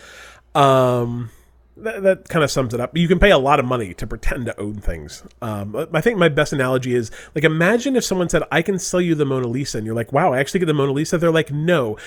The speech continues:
Actually, we'll put your name on a Post-it note saying you own the Mona Lisa in a broom closet next to the Mona Lisa." They're like, "Well, can I stop other people from looking at it?" Like, you're like, "Absolutely not."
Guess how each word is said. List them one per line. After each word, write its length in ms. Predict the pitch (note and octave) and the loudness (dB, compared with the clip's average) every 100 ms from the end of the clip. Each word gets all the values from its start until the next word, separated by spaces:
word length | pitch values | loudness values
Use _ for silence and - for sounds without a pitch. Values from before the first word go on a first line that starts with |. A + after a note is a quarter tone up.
| - - | -14 -2
Actually, 280 | F3 - F#3+ | 0 2 2
we'll 120 | F3 | 4
put 260 | A#3 A#3+ | 2 0
your 100 | A3 | 0
name 520 | F3 D3 E3 F#3 G#3 G3+ _ - | 0 0 0 -2 -4 -6 _ -2
on 140 | D3 | 0
a 120 | B2 - _ - | 0 -4 _ 0
Post-it 340 | E3+ F#3 - | 0 0 0
note 220 | G3 G3 | 0 0
saying 240 | - F3 E3 | -2 -2 0
you 160 | C3+ - | -4 -2
own 220 | C3 E3 | -2 0
the 80 | F3+ | 0
Mona 200 | F#3 G3 | 0 0
Lisa 400 | F#3+ G3 G#3+ G#3 G3+ | -2 -2 0 0 0
in 60 | D3+ | -4
a 60 | |
broom 520 | B2 B2 D3 F#3+ A3 | -2 -2 0 2 0
closet 460 | G#3 D#3 C#3 B2+ A#2+ | -4 -2 -2 -4 -8
next 440 | B2 C3+ D3 - | -8 -6 -6 -10
to 80 | - | -10
the 80 | A#2 | -10
Mona 180 | G#2 E2+ | -10 -12
Lisa." 400 | F2+ E2+ G#2 G2+ - - | -12 -12 -12 -12 -16 -4
They're 120 | D#3 | 2
like, 140 | C#3+ B2+ | 2 2
"Well, 120 | C#3 | 0
can 120 | D#3 | 0
I 40 | C#3+ | 0
stop 200 | D3+ C#3+ | 2 2
other 140 | D3+ | 0
people 200 | E3 D#3 | 0 -2
from 120 | E3 | -2
looking 220 | F3+ G#3+ | 0 2
at 80 | G#3 | 0
it?" 120 | A3 | 0
Like, 180 | C3+ B2+ | -8 -8
you're 120 | B2 | -6
like, 220 | B2 B2+ - | -6 -6 -6
"Absolutely 920 | C3 C#3+ C#3 - C3 A2+ A#2+ D3 B2+ A#2 | -2 -2 -2 -4 -4 -4 -6 -4 -6 -6
not." 480 | G#2 E2+ - - | -6 -8 -12 -18